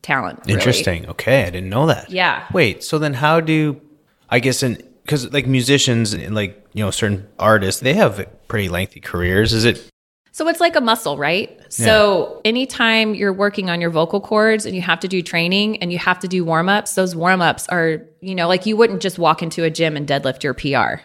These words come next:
Speaker 2: Right.
Speaker 1: Like, you've gotta stretch.
Speaker 2: Okay,
Speaker 1: And you've gotta
Speaker 2: similar
Speaker 1: work
Speaker 2: to
Speaker 1: up to it.
Speaker 2: Okay.
Speaker 1: So if you don't take care of your voice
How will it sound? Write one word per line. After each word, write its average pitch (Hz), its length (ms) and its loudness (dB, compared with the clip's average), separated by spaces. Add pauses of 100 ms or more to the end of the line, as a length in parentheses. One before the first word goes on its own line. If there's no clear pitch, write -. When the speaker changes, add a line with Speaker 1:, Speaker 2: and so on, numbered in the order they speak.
Speaker 2:
Right. 107 300 0
Speaker 1:
Like, 165 160 -8
you've 180 140 -10
gotta 165 180 -2
stretch. - 600 -6
Speaker 2:
Okay, 117 180 -2
Speaker 1:
And 165 100 0
you've 170 120 -4
gotta 170 180 4
Speaker 2:
similar 156 80 2
Speaker 1:
work 165 120 4
Speaker 2:
to 160 100 2
Speaker 1:
up 147 160 0
to 143 100 -6
it. - 260 -12
Speaker 2:
Okay. 220 520 -4
Speaker 1:
So 175 520 4
if 180 140 -2
you 185 100 -4
don't 180 240 -2
take 180 200 -4
care 175 180 -2
of 156 80 -2
your 156 100 -4
voice 165 760 0